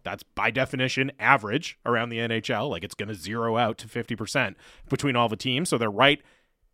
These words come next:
at the average across the league. Nothing to get too excited about, but also significantly better than what they were doing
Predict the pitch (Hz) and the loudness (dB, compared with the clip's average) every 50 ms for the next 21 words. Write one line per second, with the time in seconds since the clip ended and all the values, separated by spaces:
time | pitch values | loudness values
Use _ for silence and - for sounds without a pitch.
0 | _ _ - 143 147 - 127 135 123 123 131 139 139 120 117 110 113 - - - | _ _ 6 6 6 6 2 0 2 4 4 4 4 4 0 -2 -2 -4 -8 -8
1 | 135 123 - 147 123 120 - - - 110 113 202 254 202 123 131 190 214 - _ | -8 0 2 4 4 4 2 -2 -6 -4 -2 0 2 4 4 2 2 0 -6 _
2 | - _ _ _ _ _ _ _ _ _ _ _ _ _ _ _ _ - 143 165 | -20 _ _ _ _ _ _ _ _ _ _ _ _ _ _ _ _ 2 6 6
3 | 180 - 180 165 156 135 143 - - - 277 320 - - 151 120 110 110 98 101 | 6 8 6 4 2 2 2 0 0 0 0 0 2 2 2 2 2 -2 -6 -8
4 | 85 85 87 127 - - _ _ _ _ _ - - _ 220 254 262 277 277 269 | -6 -2 0 0 0 0 _ _ _ _ _ -20 2 _ 8 10 10 10 10 8
5 | 277 262 - 269 233 226 240 - 220 214 208 196 185 175 156 131 156 156 - 151 | 6 2 2 2 6 6 6 6 6 2 0 4 6 6 6 6 4 0 -4 0
6 | 143 143 139 135 143 131 131 131 123 123 107 98 95 90 | 2 2 2 4 4 2 2 2 2 0 0 0 -2 -6